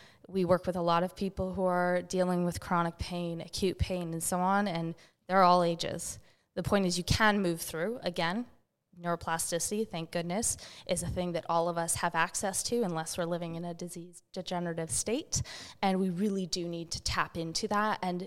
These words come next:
and really battle the idea that movement isn't safe for us as we age, that we're fragile, that all of a sudden as soon as we experience pain, we need to stop everything when maybe we haven't even been doing it. Maybe we just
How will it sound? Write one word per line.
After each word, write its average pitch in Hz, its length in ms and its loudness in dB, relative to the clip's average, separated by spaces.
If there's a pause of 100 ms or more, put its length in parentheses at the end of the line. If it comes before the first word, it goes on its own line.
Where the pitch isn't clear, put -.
and 175 260 -4
really 190 300 2 (600)
battle 202 280 6
the 202 200 2
idea 180 720 2 (400)
that 180 480 2
movement 190 420 2
isn't 175 300 -6
safe - 540 0
for - 180 2
us 262 260 2
as 247 100 -2
we 262 160 -6
age, 240 400 2
that - 140 -4
we're 160 80 -12
fragile, 196 1000 6 (260)
that 190 140 -2
all 185 180 2
of 180 60 0
a 185 40 -2
sudden 190 280 0
as 180 100 0
soon 196 160 0
as 180 140 -2
we 185 100 0
experience 175 460 -4
pain, 196 340 4
we 196 100 4
need 180 200 -2
to - 80 -6
stop - 580 2
everything 214 720 4 (240)
when 180 260 -2 (100)
maybe 175 300 -2
we 175 120 -4
haven't 170 280 -4
even 170 240 -4
been 165 220 -8
doing 226 300 0
it. 254 200 -2
Maybe 202 260 0
we 214 120 2
just 196 320 2